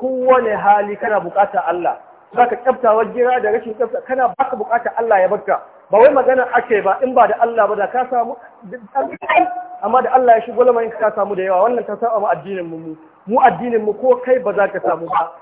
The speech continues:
numfashi ba za ka yi ba, kyaftawar jira in Allah ya baka da dubarar ka,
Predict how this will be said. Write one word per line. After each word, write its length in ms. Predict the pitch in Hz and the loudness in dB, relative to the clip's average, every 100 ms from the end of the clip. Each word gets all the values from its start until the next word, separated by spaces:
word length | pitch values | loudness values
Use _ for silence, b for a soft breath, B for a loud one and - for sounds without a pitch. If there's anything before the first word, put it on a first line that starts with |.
| - | -16
numfashi 580 | 196 240 247 247 233 247 | -4 -4 0 0 0 -2
ba 100 | 214 | -2
za 120 | 202 | 0
ka 100 | 202 | 0
yi 60 | 185 | -2
ba, 80 | 180 | -4
kyaftawar 520 | - 269 262 233 220 185 | 0 -2 0 0 0 -2
jira 260 | 240 247 | -2 -2
in 80 | 240 240 | -4 -6
Allah 240 | 247 226 | 0 2
ya 60 | 214 | 2
baka 260 | 190 - 202 | 0 -2 -2
da 60 | |
dubarar 380 | 190 202 233 220 | -2 -2 0 2
ka, 300 | 269 247 - | 4 4 2